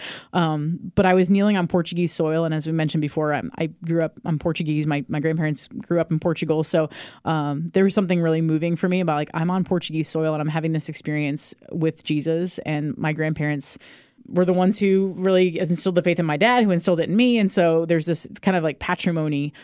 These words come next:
of this Portuguese soil that's really important in my journey. Um, and not only am I in it, but it's, it's on me.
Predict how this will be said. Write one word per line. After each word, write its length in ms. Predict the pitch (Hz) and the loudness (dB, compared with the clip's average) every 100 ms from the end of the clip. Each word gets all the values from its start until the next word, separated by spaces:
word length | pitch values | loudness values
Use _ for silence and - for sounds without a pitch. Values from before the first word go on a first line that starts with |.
| - - | -16 -4
of 100 | 160 | -2
this 140 | 165 | -2
Portuguese 500 | - 185 - 160 156 | 0 -2 -2 -2 -2
soil 380 | - 170 160 135 | 0 0 0 0
that's 240 | 139 - | -4 -4
really 220 | 165 156 151 | -2 0 -2
important 520 | 139 175 196 143 - | 0 0 0 -4 -4
in 100 | 156 | -2
my 140 | 143 | -2
journey. 460 | 147 180 175 139 170 - - _ - | -2 -2 -2 -4 -6 -14 -20 _ -4
Um, 440 | 156 143 143 147 - | -2 -2 -4 -6 -2
and 100 | 170 | 0
not 120 | 170 | 2
only 200 | 180 175 | 2 2
am 100 | 160 | 2
I 80 | 156 | 0
in 200 | 160 180 | 0 0
it, 120 | 175 | 0
but 100 | 156 | -2
it's, 240 | 156 - - | -4 -6 -4
it's 160 | 160 156 | -2 0
on 160 | 156 | 2
me. 260 | 170 165 | 2 2